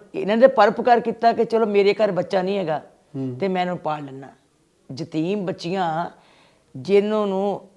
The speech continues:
Speaker 1: ਅਨਾਥ ਹੋ ਜਾਣ, ਕੋਈ ਮਾਂ ਵੀ ਚਲੀ ਜਾਵੇ, ਬਾਪ ਵੀ ਚਲਾ, ਬਾਪ ਵੀ ਨਾ, ਕੋਈ ਦੂਜਾ, ਦੂਜਾ ਬਾਪ ਨਾ ਚੱਲੇ, ਕੀ ਕਰੋਗੇ ਤੁਸੀਂ?
Speaker 2: ਹੂੰ।
Speaker 1: ਪਰਉਪਕਾਰ ਕਰਨਾ ਕੋਈ ਮਾੜੀ ਗੱਲ ਤੇ ਨਹੀਂ।
Speaker 2: ਹੂੰ।
Speaker 1: ਜੇ ਇਹਨੇ ਆਪਣੀ ਝੋਲੀ 'ਚ ਪਾਈਆਂ, ਉਹਨੂੰ ਪੜ੍ਹਾ ਰਹੇ ਹੈ, ਪਾਲ ਰਹੇ ਹੈ,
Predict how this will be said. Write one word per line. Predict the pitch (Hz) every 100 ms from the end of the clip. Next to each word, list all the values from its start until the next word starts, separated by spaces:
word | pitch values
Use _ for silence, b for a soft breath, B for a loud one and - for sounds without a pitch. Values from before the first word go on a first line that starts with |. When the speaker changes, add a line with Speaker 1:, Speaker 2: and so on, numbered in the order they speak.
| _ _ _ _ -
Speaker 1:
ਅਨਾਥ | 170 160 185 -
ਹੋ | 180
ਜਾਣ, | 170 175 165 - _ _ _
ਕੋਈ | -
ਮਾਂ | 175 170 165 175
ਵੀ | 190
ਚਲੀ | 190 180
ਜਾਵੇ, | 165 165
ਬਾਪ | 147 160 151 147
ਵੀ | 196
ਚਲਾ, | 175 156 156 -
ਬਾਪ | 156 156
ਵੀ | 185
ਨਾ, | 180
ਕੋਈ | 156 170
ਦੂਜਾ, | 165 156 170
ਦੂਜਾ | 160 147
ਬਾਪ | 156 156 151
ਨਾ | 185
ਚੱਲੇ, | 180 170 147 139 b b b
ਕੀ | -
ਕਰੋਗੇ | 185 180 147 131
ਤੁਸੀਂ? | - - _ _ _ 131
Speaker 2:
ਹੂੰ। | 123 104 104 _ _ _
Speaker 1:
ਪਰਉਪਕਾਰ | 165 165 170 196 185
ਕਰਨਾ | 180 180 180 185
ਕੋਈ | 202
ਮਾੜੀ | 190 156 151
ਗੱਲ | 175 196
ਤੇ | 202
ਨਹੀਂ। | 208 196 _ _ _ _
Speaker 2:
ਹੂੰ। | 127 131 - - _ 120
Speaker 1:
ਜੇ | 143 196
ਇਹਨੇ | - 190 202 208
ਆਪਣੀ | 170 190
ਝੋਲੀ | 175 190 165
'ਚ | 170
ਪਾਈਆਂ, | 170 160 160
ਉਹਨੂੰ | 170
ਪੜ੍ਹਾ | 165 185 165 139
ਰਹੇ | 160 160
ਹੈ, | 147 - _ b b b _
ਪਾਲ | 175 160 160
ਰਹੇ | 175 160
ਹੈ, | 143 147